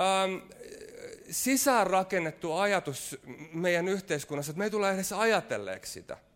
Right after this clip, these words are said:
että ihmisellä on ihmisarvoa. Mun, ä,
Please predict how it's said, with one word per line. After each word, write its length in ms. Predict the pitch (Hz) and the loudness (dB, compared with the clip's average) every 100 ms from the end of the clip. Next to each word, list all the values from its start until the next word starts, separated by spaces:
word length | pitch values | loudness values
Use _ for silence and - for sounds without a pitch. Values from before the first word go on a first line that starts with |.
| _ _ _ _ _ _ | _ _ _ _ _ _
että 160 | 151 220 | -8 -2
ihmisellä 580 | 233 190 160 156 151 151 | 0 0 0 0 2 2
on 160 | 156 165 | 0 -2
ihmisarvoa. 920 | 196 160 139 - 123 139 117 95 92 | -4 -4 -8 -8 -4 -4 -4 -4 -4
Mun, 240 | 151 | -4
ä, 60 | 175 | -4